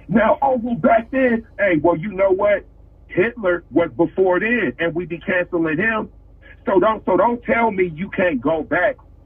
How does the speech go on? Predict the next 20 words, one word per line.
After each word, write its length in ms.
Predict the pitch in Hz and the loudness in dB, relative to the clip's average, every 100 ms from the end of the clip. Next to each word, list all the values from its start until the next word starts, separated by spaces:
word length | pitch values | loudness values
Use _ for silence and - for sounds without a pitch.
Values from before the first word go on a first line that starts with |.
| - | -10
and 180 | 165 139 | -6 -4
cancel 360 | - 196 190 165 | -2 -2 0 0
people. 340 | 175 170 156 | 2 2 2
What 240 | 143 165 139 | 2 2 2
that 180 | 131 123 | 0 0
happened 520 | 190 190 - 139 123 | -4 -4 -2 -2 2
is 320 | 127 117 110 - - | 4 4 2 -6 -6
we 220 | 123 165 | 2 2
pigeonholed 840 | - 185 170 160 151 151 151 147 123 | 2 -2 0 2 2 2 0 -2 -2
this 200 | 160 147 - | -2 -4 -2
dude, 460 | 123 117 110 101 - - _ - - - _ _ 175 | 2 4 6 4 -2 -18 _ -20 -20 -20 _ _ -4
and 200 | 147 127 | -2 -2
we 200 | 214 165 | -2 0
already 440 | 147 131 139 123 | 0 -2 -6 -6
know 420 | 120 151 151 104 - - - - - | -6 -2 -4 -4 -12 -20 -20 -16 -8
we 140 | 175 | -4
got 280 | 139 117 117 | -2 -4 -4
too 200 | 175 175 156 | 0 0 2
many 320 | 156 135 117 | 0 -2 -4
weirdos 880 | 95 131 175 160 123 107 101 98 | 0 0 2 0 0 0 0 -2